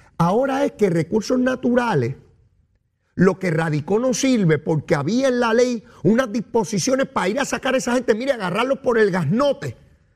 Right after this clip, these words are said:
ponerles sogas por el cuello, amarrarlos por los pies, por las patas y por los brazos y sacarlos de allí de inmediato.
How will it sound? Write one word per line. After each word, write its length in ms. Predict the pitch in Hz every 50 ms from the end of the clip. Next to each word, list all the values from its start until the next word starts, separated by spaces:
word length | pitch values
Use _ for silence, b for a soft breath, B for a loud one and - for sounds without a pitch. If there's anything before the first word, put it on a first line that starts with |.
| _ _ _ _ -
ponerles 600 | 143 156 165 202 240 254 269 269 269 - - -
sogas 320 | - 262 269 247 269 -
por 240 | - - 226 220 190
el 140 | 175 147 -
cuello, 360 | - 262 285 277 240 190 131
amarrarlos 480 | 135 139 143 151 180 233 254 277 254 -
por 160 | - 233 208
los 120 | 185 165
pies, 180 | - - 269 277
por 220 | - - 208 185
las 140 | 170 156 135
patas 440 | - - - - - - - 196 190
y 60 | 202
por 180 | 185 208 208 202
los 100 | 208 196
brazos 360 | 269 359 320 254 - 160 127 B B B B
y 80 | -
sacarlos 420 | 165 - 165 - 226 247 277 269 214
de 100 | 233 226
allí 140 | 233 285
de 60 | 277 269
inmediato. 560 | 233 202 190 175 160 196 220 - - - -